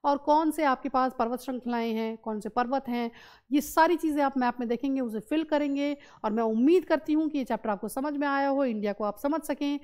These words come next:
और अगर आप समझ सके हैं तो इन क्वेश्चंस को ज़रूर सॉल्व करें, और अगर आप सॉल्व करते हैं तो मुझे भी आप आंसर लिख के भेज सकते हैं। मैं आपको चेक करके ज़रूर बताऊँगी कि आपके आंसर्स कैसे हैं। तो मिलते हैं नेक्स्ट चैप्टर में, तब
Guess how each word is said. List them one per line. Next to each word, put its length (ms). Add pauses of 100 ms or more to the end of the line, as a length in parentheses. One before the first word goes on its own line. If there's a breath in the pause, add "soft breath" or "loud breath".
(300 loud breath)
और 260
अगर 220
आप 120
समझ 220
सके 220
हैं 120
तो 60
इन 200
क्वेश्चंस 600
को 140
ज़रूर 300
सॉल्व 220
करें, 240
और 120
अगर 180
आप 100
सॉल्व 220
करते 260
हैं 160
तो 100
मुझे 240
भी 80
आप 160
आंसर 240
लिख 140
के 80
भेज 180
सकते 280
हैं। 240 (420 loud breath)
मैं 80
आपको 180
चेक 220
करके 200
ज़रूर 260
बताऊँगी 360
कि 100
आपके 180
आंसर्स 380
कैसे 300
हैं। 260 (300 soft breath)
तो 60
मिलते 380
हैं 200
नेक्स्ट 340
चैप्टर 220
में, 160
तब 120